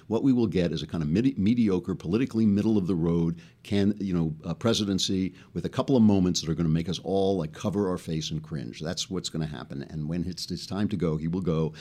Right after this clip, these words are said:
just like every other president before him. I had people on the right telling me that Obama wouldn't leave the White House, that he was gonna barricade himself in the White House. I told him that's not gonna happen. This is not gonna happen either.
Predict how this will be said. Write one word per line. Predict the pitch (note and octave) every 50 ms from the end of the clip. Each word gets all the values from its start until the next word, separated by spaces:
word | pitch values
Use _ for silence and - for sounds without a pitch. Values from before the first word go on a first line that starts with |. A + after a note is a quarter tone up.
| - -
just | - D2 - -
like | C2+ C2+
every | C#2+ D2+ F#2+ G2+
other | G2 G2 G#2+
president | - - G#2 G2 - G2+ G2+ F2+
before | G#2+ G#2 - F2+ D#2+ C#2+
him. | C#2 C#2
I | D#2+
had | E2+ - F2+ E2+ E2 D#2+ - - E2+ -
people | - E2 G#2+ A2
on | A2 G#2
the | G2+ F#2+
right | G2 G2 G2+ G#2
telling | - A2 G#2+ G#2+ G2+ G#2
me | G#2+ G#2
that | F#2 G2 F#2+
Obama | G#2 F#2 E2+ F2+ G#2 B2 C3+ C3 G#2 - - - - - -
wouldn't | G#2+ E2 F2+ E2+
leave | E2+ E2+ D#2+ D#2+
the | E2 D2+
White | C#2 C2 C2 -
House, | - - - - -
that | E2 D#2+
he | F#2
was | F2+ E2
gonna | - - E2+ D#2
barricade | D#2 F2+ F2 F2+ F2+ - G#2+ F#2+ E2+
himself | F2 E2 - F2+ E2+ D#2+ E2+
in | E2
the | E2+
White | D#2+ E2 E2+ E2+
House. | E2+ E2+ F2 - - - - - - -
I | D#2
told | D#2+ - F#2+ E2 E2
him | E2+ D#2 D2+
that's | F#2 G#2+ A2 - A#2
not | G#2 -
gonna | G2+ F#2+ F2
happen. | F2+ F2+ - F2+ F2 F2 - - - -
This | E2 G#2+ A2 A2 A2
is | G2 F2
not | F#2+ F2 E2+
gonna | - D#2+ D#2
happen | D2+ D#2 D2 D2 - E2 D2 C#2+ - -
either. | - D2 D2 C2 B1 -